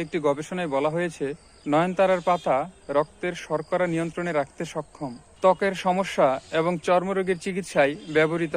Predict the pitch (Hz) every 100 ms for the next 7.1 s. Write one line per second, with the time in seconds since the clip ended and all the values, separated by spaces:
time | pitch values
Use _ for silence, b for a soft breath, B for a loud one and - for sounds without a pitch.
0 | 143 131 120 - - - - - - 160
1 | 170 180 196 190 175 170 196 165 175 151
2 | 139 165 - - 185 185 180 170 156 175
3 | 135 160 - - - 175 180 - 185 -
4 | 190 170 156 165 135 120 123 - b b
5 | - 160 180 180 - 196 185 208 185 147
6 | 175 - - 160 165 - 170 185 170 185
7 | 185